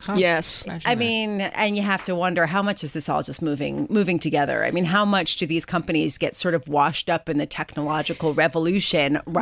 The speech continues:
Speaker 2: Right.
Speaker 3: rather than their individual strengths?
Speaker 2: I mean, that, that has been the sort of anxiety from, uh, th-,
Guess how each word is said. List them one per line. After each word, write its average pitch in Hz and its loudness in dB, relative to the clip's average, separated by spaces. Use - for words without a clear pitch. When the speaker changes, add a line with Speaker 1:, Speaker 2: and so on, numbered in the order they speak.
Speaker 2:
Right. - -4
Speaker 3:
rather 175 0
than 160 -4
their 156 -2
individual 156 -4
strengths? - -6
Speaker 2:
I 208 2
mean, 240 4
that, 285 0
that 247 6
has 233 2
been 185 4
the 165 2
sort 160 2
of 156 0
anxiety 156 2
from, - 0
uh, 185 2
th-, 175 -4